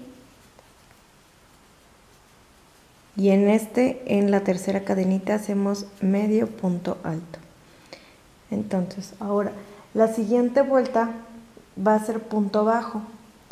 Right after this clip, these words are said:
Subimos con una cadenita, damos la vuelta y vamos a hacer punto bajo, pero en la hebra de atrás. Ahora sí vamos a trabajar en la hebra de atrás.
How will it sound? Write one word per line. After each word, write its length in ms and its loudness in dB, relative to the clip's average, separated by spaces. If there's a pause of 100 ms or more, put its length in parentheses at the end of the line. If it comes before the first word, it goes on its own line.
(320)
Subimos 480 2
con 140 -2
una 220 0
cadenita, 600 0 (1400)
damos 440 0
la 160 2
vuelta 540 0 (840)
y 140 4
vamos 280 6
a 40 4
hacer 280 2
punto 420 4
bajo, 560 2
pero 400 4 (200)
en 220 8
la 160 8
hebra 300 6
de 60 4
atrás. 440 0
Ahora 180 2
sí 160 2
vamos 220 2
a 80 -10
trabajar 540 -4
en 180 0
la 80 0
hebra 220 0
de 80 2
atrás. 380 -10